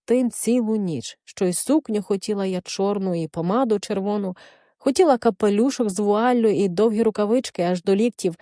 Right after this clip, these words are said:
хотіла плисти по морю на величезному кораблі,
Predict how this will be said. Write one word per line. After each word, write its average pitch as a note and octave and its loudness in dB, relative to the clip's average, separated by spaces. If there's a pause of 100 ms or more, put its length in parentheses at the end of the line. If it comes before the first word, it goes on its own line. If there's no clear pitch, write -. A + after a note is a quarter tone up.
(420)
хотіла C#4 4
плисти A#3 4
по A3 0
морю A3+ 2
на G3 0
величезному G3 -4
кораблі, G3 -2